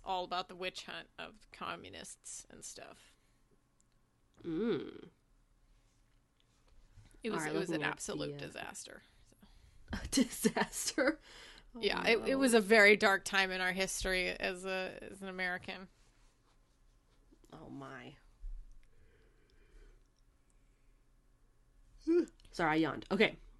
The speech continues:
Speaker 2: Um,
Speaker 1: This has a sixty Metascore.
Speaker 2: A.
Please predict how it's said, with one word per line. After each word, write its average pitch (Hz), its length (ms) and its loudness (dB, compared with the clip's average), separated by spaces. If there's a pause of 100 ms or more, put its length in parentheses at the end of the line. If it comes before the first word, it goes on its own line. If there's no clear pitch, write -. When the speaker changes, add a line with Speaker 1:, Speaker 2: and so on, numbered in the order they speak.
(200)
Speaker 2:
Um, 196 440 6
Speaker 1:
This 277 400 10
has 202 600 8
a 208 200 6
sixty - 680 2
Metascore. 185 1040 2 (640)
Speaker 2:
A. 175 1040 8